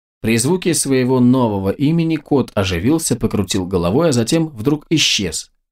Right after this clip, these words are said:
растекшись чёрным дымом. Впрочем, уже через несколько секунд он снова объявился и требовательно уставился на меня жёлтыми глазищами. «Мяу! Дайте задание Себастьяну».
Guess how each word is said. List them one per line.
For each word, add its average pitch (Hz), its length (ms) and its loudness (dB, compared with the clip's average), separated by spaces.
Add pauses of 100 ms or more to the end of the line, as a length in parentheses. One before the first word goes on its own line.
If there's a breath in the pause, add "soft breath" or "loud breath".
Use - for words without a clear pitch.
(100)
растекшись 113 640 -2
чёрным 95 440 -2
дымом. 73 380 -8 (1040)
Впрочем, 185 400 2
уже 160 160 2
через 151 360 2
несколько 143 460 0
секунд 147 460 0
он 151 140 2
снова 120 340 2
объявился 107 540 2
и 123 60 2
требовательно 123 680 0
уставился 110 680 0
на 95 80 0
меня 101 400 2
жёлтыми 107 540 0
глазищами. 85 840 -2 (920)
«Мяу! 95 560 -2 (880)
Дайте 123 460 0
задание 120 520 2
Себастьяну». 85 800 -6